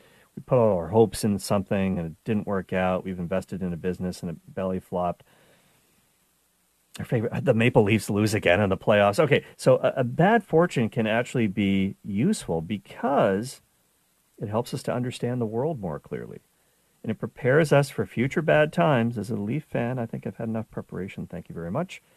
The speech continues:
But it ensures that we enjoy the good times even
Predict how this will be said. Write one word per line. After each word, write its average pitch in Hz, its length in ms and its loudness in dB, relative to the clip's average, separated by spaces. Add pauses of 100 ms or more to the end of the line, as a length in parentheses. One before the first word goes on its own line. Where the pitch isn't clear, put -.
(760)
But 123 120 0
it 151 60 6
ensures 165 460 0
that 143 180 -4
we 120 160 2
enjoy 107 500 2
the 92 100 -4
good 98 300 -2
times 90 600 -6 (340)
even 85 480 -4